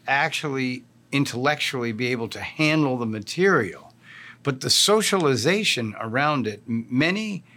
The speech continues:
uh, disabled people are sort of separated. I remember I was probably the most popular kid in the class, but,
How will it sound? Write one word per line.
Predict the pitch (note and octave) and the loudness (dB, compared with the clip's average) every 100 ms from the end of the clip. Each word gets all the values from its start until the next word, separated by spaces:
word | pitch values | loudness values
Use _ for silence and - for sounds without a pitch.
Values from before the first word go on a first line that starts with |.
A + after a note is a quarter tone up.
| - _ - | -20 _ -8
uh, | B2+ B2+ A#2+ A#2+ - _ _ A#2+ | -4 -2 -2 -6 -10 _ _ -6
disabled | C3 D#3+ E3 C#3 C3+ | 0 2 2 0 0
people | D#3 D#3 A2 - | -2 0 -4 0
are | B2 A#2+ A#2 | 0 0 -4
sort | - - E3 C#3 | -10 -4 -2 0
of | C3 | -2
separated. | - - A#3 D3 B2 A2 | 0 2 2 2 2 4
I | C3+ A#3 | 2 2
remember | A3 C3 C#3+ B2 | 4 4 4 2
I | D3 | 2
was | A3 D3 - - - - - | 0 -2 -2 -12 -20 -20 -2
probably | F#3+ A3 D#3+ | 0 2 2
the | C#3 | 2
most | C3+ B2+ | 2 0
popular | - G3+ G3+ G3+ F#3 | 0 0 2 0 0
kid | - G3 | -2 0
in | D#3+ | 0
the | C3+ | 0
class, | - F#3 E3+ G2+ - - | -4 -2 -2 -2 -4 -6
but, | - - A#2 | -8 -2 -2